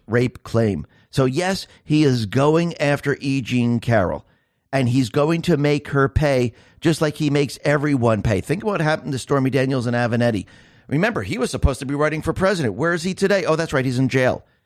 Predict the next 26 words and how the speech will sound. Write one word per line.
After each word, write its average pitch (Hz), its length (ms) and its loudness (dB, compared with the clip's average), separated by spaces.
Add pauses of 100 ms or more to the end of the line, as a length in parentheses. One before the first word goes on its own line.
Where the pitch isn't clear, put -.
(560)
And 151 100 0
he 160 80 0
had 151 60 2
to 139 60 0
pay 147 200 2
millions 151 420 2
and 156 80 2
millions 143 320 0
of 120 100 -2
dollars 120 360 2
in 113 140 0
fines 131 560 2 (640)
because 135 380 0 (360)
he's 170 380 -4
a 151 160 -2
criminal. 170 580 2
Remember, 160 420 0 (380)
the 127 120 -2
deep 175 280 -4
state, 208 420 -2 (200)
they 156 160 0
find 185 600 0
the 185 100 4
liars 170 580 -2
and 160 160 -2
criminals. 170 520 0